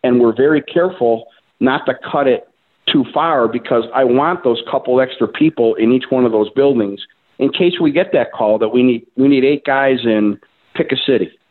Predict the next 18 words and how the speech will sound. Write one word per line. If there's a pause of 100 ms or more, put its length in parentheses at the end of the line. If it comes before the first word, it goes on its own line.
(640)
so
that
we
can
get
'em
there.
In
fact,
we
were
looking
at
plane
fares
today
'cause
we